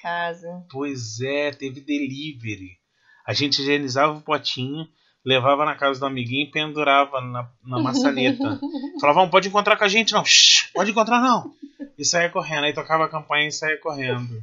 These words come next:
Speaker 1: <laughs>
Speaker 2: Foi muito legal. Fizemos muita live.
Speaker 1: Nossa, é verdade.
Speaker 2: Assim, live e live mesmo. Live no Instra-, no Instagram. E
Speaker 1: E
Speaker 2: fizemos também conversa,
Speaker 1: conversa
Speaker 2: chamada
Speaker 1: de
Speaker 2: de vídeo.
Speaker 1: vídeo, é.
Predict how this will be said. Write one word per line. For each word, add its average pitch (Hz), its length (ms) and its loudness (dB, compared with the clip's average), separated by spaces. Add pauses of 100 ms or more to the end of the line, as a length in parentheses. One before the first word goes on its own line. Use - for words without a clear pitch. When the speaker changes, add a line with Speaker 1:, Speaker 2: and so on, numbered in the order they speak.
Speaker 1:
<laughs> - 800 -8
Speaker 2:
Foi 165 120 -2
muito 160 260 -8
legal. 147 400 2
Fizemos 147 420 -6
muita 147 260 -6
live. 131 480 -2 (260)
Speaker 1:
Nossa, 226 600 -8
é 226 60 -8
verdade. 214 640 -10
Speaker 2:
Assim, 160 260 -2
live 147 560 2 (300)
e 160 480 -14
live 160 340 -2
mesmo. 131 420 -6
Live 139 300 -2
no 165 100 -8
Instra-, 143 440 -8
no 139 120 -8
Instagram. 139 680 -8 (840)
E 139 80 -12
Speaker 1:
E 190 60 -10
Speaker 2:
fizemos 175 1160 -6
também 156 360 -8
conversa, 196 500 -4
Speaker 1:
conversa 208 220 0
Speaker 2:
chamada 220 220 -4
Speaker 1:
de 240 100 -4
Speaker 2:
de 226 80 -8
vídeo. 226 300 -4
Speaker 1:
vídeo, 196 100 -4
é. 196 240 -12